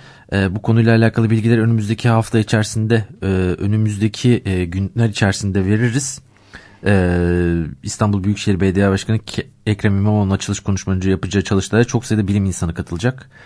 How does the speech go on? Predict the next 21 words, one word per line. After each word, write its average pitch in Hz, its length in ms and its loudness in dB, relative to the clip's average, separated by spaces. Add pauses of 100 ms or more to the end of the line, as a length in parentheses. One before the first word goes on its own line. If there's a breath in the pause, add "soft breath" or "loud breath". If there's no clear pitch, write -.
(360 loud breath)
Projeye 98 320 2
ilişkin - 300 -2
olumlu 104 340 2
ve 107 60 4
olumsuz 98 460 0
görüşler 95 680 0 (220)
bir 90 100 0
arada 80 420 -2
dile 90 200 0
getirilecek. 87 720 -2 (680 loud breath)
E, 90 360 4
bizim 101 280 -2
de 101 280 2
radyodan 92 480 0
arkadaşlarımız 90 800 -2
da, 120 340 2
e, 95 40 -2
orada 98 560 0 (500)
görüşlerini 101 480 0
aktarmak 95 440 -2
üzere, 98 220 0